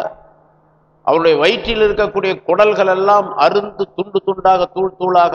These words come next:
ஆகி அவருடைய பின் வழியாக வந்துவிடும். அந்த நேரத்துல சொல்லுவாங்க அந்த நரகவாசிகள், "ஃபயகூலூன்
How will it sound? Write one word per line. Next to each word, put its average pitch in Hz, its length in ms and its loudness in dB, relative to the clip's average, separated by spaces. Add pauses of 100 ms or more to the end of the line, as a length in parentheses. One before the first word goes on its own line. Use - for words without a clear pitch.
ஆகி 165 240 -2
அவருடைய 156 260 -2 (100)
பின் 190 200 -6
வழியாக 156 340 0 (100)
வந்துவிடும். 107 380 -12 (3500)
அந்த 139 240 -4
நேரத்துல 175 380 2
சொல்லுவாங்க 165 420 0 (100)
அந்த 127 120 -6 (120)
நரகவாசிகள், 143 640 -2 (1040)
"ஃபயகூலூன் 156 680 0